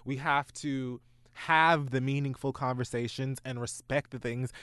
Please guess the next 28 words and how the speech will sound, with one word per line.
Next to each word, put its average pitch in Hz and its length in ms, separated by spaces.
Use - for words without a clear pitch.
that 131 140
offend 127 480
people 127 380
and 123 120
respect 113 440
the 117 80
things 131 300
that 143 140
don't 147 240
offend 117 420
people 110 520
and 139 140
talk 160 200
about 135 260
that 117 140
instead 139 440
of, 123 340
like, 127 280
like 143 180
this 123 160
guy 139 600
who, 135 640
I 156 80
know 180 120
we're 170 160
still 139 680
figuring 131 520
out 117 300